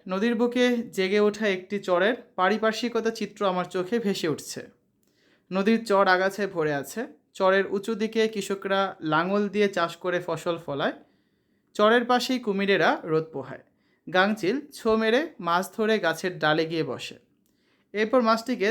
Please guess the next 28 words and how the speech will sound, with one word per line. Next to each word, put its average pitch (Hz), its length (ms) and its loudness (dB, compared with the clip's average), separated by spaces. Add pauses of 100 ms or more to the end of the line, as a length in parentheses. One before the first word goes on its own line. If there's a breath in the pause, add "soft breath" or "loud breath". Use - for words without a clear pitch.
ছিঁড়ে 208 260 -2
ছিঁড়ে 160 260 -4
খায়। - 260 -14 (580)
নদীর 233 300 4
চরেই 233 340 4
গরু 202 280 4
মহিষ 220 360 0
ঘুরে 214 320 -2
বেড়ায় 220 320 0
স্বাধীনভাবে। 170 680 -6 (760)
নদীর 190 320 2
চরের 208 320 4 (100)
পলিমাটিতে 233 560 -2
কৃষকরা 214 440 -4
কলাই 185 360 2
বুনে, 156 280 -2 (760)
রাত্রিবেলায় 185 640 2
তারা 190 200 4
আখের 220 260 0
ক্ষেত 226 280 -4
পাহারা 156 300 -2
দেয়, 180 220 -2 (420)
শীতের 226 360 0
হাত 226 220 2
থেকে 247 260 -2
রক্ষা 180 320 0
পেতে 208 260 -2
তারা 185 220 2